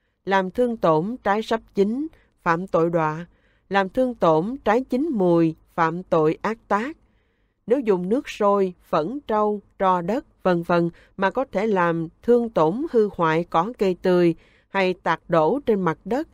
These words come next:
đều phạm tội đọa. Nếu tạt đổ mà không hư hoại cỏ cây tươi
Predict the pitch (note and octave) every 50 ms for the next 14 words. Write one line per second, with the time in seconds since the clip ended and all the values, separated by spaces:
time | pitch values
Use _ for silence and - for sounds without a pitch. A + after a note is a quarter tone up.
0 | _ _ _ _ _ - F3+ F#3 F3+ F3 E3+ - - F3 D#3+ D#3+ E3+ F3+ - E3+
1 | D#3 D#3 E3 E3 E3 D#3 D3+ D3 D3+ D#3+ - _ _ _ _ _ _ _ _ _
2 | _ _ _ _ _ _ _ - F#3 F#3+ G3+ A3+ C4 C4+ - G3+ F3 F3 - -
3 | F3+ E3+ D#3 D3+ E3+ A3 C4+ E4+ F4+ _ - F3 F3+ F3 E3 E3 - - A#3+ A3+
4 | G#3+ G3+ - A3 G#3+ G3+ F3+ - F3 E3 D#3 E3 F3 - - D#3+ E3+ A3+ C4+ -
5 | A3 G3 F#3 - - F#3+ F#3+ F#3 F3+ F3+